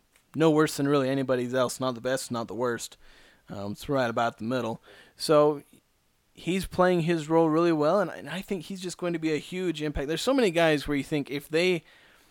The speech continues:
play their role, we talk about Jay Crowder, we're gonna get into Alec Burks and Dante Exum, all these guys that if they play their role to perfection,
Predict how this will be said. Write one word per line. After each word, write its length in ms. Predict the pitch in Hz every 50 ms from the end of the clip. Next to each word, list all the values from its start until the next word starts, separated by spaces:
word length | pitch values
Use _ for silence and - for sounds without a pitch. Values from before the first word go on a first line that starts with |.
| _ _ _ _ _ _ _ _ _ _
play 200 | - - 180 185
their 180 | 180 175 165 160
role, 180 | 160 147 135
we 80 | 127 123
talk 140 | - 151 143
about 200 | 131 135 123 123
Jay 220 | - 160 170 175
Crowder, 360 | 165 - 175 156 143 131 123
we're 80 | 117 120
gonna 100 | 123 127
get 80 | 131 135
into 180 | 135 127 117
Alec 360 | 90 117 143 147 147 139 -
Burks 280 | - 143 139 127 - -
and 100 | 117 120
Dante 360 | 127 139 147 147 - - 143
Exum, 440 | 135 139 143 - - - 123 113 117
all 140 | 120 139 156
these 220 | 156 147 139 131
guys 400 | - - 139 143 143 135 123 - -
that 100 | 131 113
if 140 | - -
they 140 | - 131 156
play 260 | 156 - - 170 165
their 220 | 160 156 151 151 147
role 260 | 131 123 123 135 156
to 140 | 160 - -
perfection, 680 | - 123 117 - - 135 139 - - - 180 190 208